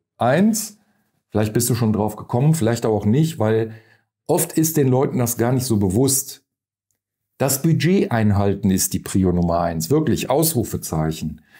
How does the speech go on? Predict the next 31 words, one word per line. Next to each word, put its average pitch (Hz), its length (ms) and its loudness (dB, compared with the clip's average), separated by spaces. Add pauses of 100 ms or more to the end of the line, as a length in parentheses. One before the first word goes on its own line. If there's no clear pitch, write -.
(160)
Das 110 160 0
ist - 240 -2
echt 170 240 -2
ein 156 80 2
Fehler, 151 320 0
den 131 160 0
viele 135 300 0
machen, 135 640 0 (380)
nämlich 135 600 0
den 120 240 2
Budgetparameter 135 1800 0
als, 113 360 0
als - 360 -2
Planungsvorgabe 156 1080 0
aus 135 200 0
den 135 100 0
Augen 156 300 0
zu 92 160 -4
verlieren. 82 380 0
Natürlich 202 420 2
kannst 110 180 0
du 104 60 -2
sagen, 104 260 0
plan 113 240 0
mir 113 100 2
mal 98 200 2
ein 95 80 0
Haus 110 200 2
mit 107 160 0
hundertsechzig 98 600 -2
Quadratmeter. 101 960 -2